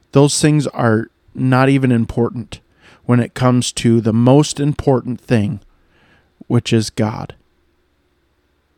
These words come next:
All right? So I thank you guys for listening. Let me pray us out, and then we will get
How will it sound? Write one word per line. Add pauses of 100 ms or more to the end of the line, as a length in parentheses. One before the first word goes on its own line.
(480)
All
right? (140)
So (1300)
I
thank
you
guys
for
listening.
Let
me
pray
us
out,
and
then
we
will
get